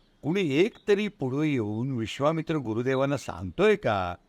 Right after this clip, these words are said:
की, 'अरे राहा, राम लहान मूल आहे, असा हट्ट उपयोगाचा नाही'?"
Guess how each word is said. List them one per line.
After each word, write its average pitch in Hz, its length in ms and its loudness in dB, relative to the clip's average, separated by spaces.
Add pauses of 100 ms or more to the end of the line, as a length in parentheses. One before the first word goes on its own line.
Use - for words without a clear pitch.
(420)
की, 98 80 -2
'अरे 110 240 0
राहा, 92 440 -4
राम 110 440 -4
लहान 143 460 0
मूल 147 320 0
आहे, 117 260 -2 (540)
असा 180 220 -6
हट्ट - 320 -6
उपयोगाचा 143 640 -2
नाही'?" 78 340 -10